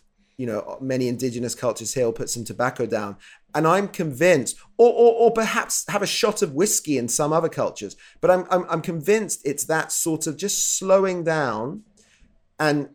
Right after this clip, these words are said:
realizing what, what has just happened. Well, I tell you what's just happened.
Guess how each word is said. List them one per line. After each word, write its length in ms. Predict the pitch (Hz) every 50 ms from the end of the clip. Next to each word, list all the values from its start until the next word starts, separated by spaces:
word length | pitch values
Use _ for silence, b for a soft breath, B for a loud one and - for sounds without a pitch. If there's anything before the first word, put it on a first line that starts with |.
| _ _
realizing 920 | 143 135 135 147 165 170 170 165 156 147 143 135 113 123 127 127 120 117 113
what, 300 | 131 147 147 - - - _ _ _ _ _ -
what 240 | 127 131 180 220
has 120 | 233 226 -
just 300 | - - 170 156 - -
happened. 560 | - 135 123 - - 101 - - - - - - - _ _ _ _
Well, 140 | - 127 131
I 60 | 127
tell 240 | 131 - 196 202 190
you 80 | 156
what's 180 | 123 110 - -
just 180 | - 110 - -
happened. 400 | 117 110 110 - 120 117 104